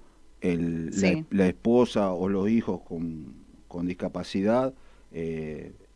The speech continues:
Speaker 1: eh, no tienen, van sin cargo a los hoteles, a nuestros camping, eh, a donde
Speaker 2: Claro.
Speaker 1: sea. O sea, hay una, hay desde, desde nuestro presidente, hay una, eh,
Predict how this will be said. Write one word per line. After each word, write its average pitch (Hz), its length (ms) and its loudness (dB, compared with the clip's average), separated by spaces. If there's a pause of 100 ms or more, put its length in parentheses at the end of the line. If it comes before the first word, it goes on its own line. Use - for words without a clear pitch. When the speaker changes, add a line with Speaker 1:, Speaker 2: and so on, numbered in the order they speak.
(100)
Speaker 1:
eh, 80 320 -14
no 104 160 2
tienen, 104 460 4
van 107 180 4
sin 98 220 0
cargo 95 580 2
a 87 140 -8
los 90 220 -2
hoteles, 123 840 12 (380)
a 80 480 -4
nuestros 92 340 2
camping, 110 840 6 (180)
eh, - 360 -12 (120)
a - 100 -6
donde 165 160 -2
Speaker 2:
Claro. 170 280 8
Speaker 1:
sea. 80 180 -2
O 76 40 -8
sea, 98 340 2 (480)
hay 113 240 4
una, 113 360 2
hay 117 520 2
desde, 95 800 -2
desde 98 280 -2
nuestro 98 340 0
presidente, 104 920 0 (360)
hay 98 240 2
una, 95 580 2 (180)
eh, 78 440 -12